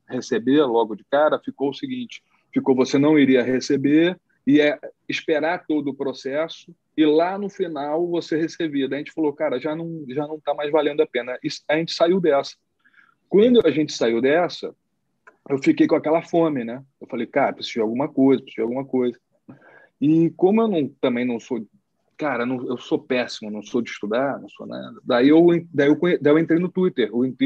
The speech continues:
o Twitter era espaço de jornalistas, né? E eu f-,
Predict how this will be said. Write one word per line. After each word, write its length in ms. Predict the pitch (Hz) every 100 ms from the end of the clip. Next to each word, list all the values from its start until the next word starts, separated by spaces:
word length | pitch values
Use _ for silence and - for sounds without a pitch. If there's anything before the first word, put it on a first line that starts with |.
| 147
o 200 | 127 131
Twitter 320 | 127 139 143 127
era 420 | 131 127 123 110 104
espaço 420 | - - 117 113
de 80 | 120
jornalistas, 720 | 123 123 131 151 196 - 123
né? 140 | 131 165 _ _ _ _ _ _ _ _ _ _ _
E 80 | 156
eu 140 | 156
f-, 140 | 151